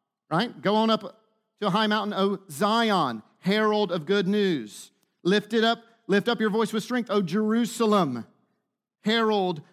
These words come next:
of good news." The people of God are proclaiming, "Here comes God." On this side of the cross,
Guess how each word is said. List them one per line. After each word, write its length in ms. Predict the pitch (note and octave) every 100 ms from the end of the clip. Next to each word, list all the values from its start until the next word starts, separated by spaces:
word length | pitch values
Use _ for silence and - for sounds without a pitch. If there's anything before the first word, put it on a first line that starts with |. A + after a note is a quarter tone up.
| -
of 180 | F#3+ D3
good 460 | F#3+ G3 G3 E3+ _
news." 300 | G3+ A#3+ A3
The 100 | -
people 400 | - B3+ B3+ C4
of 140 | A#3 D#3+
God 440 | A3+ B3+ C4+ G#3+
are 200 | G3+ G3+
proclaiming, 1160 | - A3+ G#3 - A#3 C#4 D4+ A3+ G3 G#3 A3 - - _ _ _ _
"Here 400 | C4 E4+ F4 E4+
comes 480 | E4+ E4 E4+ E4 G#3+
God." 720 | D#4+ E4+ E4 D4+ F3+ B2+ F#3+ _ _ _ _ _ _ _ _ _ _ _ _ _ _ _ _ _ _ _ _ _ -
On 140 | F#3
this 160 | A3+ B3+
side 260 | A#3+ A3+
of 80 | G#3+
the 80 | F3+
cross, 560 | - G#3+ G#3+ G#3 -